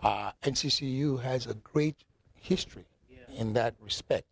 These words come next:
Speaker 1: You know, we have so many graduates who have come out here who have become just very notable citizens. We can, we can name so many of them.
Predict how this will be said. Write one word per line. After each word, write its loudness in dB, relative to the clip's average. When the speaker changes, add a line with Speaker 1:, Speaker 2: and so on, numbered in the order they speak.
Speaker 1:
You -12
know, -14
we -4
have 0
so 2
many 2
graduates 0
who -4
have -4
come -2
out 0
here -2
who -4
have -10
become 0
just 0
very 4
notable -2
citizens. -4
We -2
can, -4
we 0
can 2
name 4
so 2
many 2
of 4
them. -8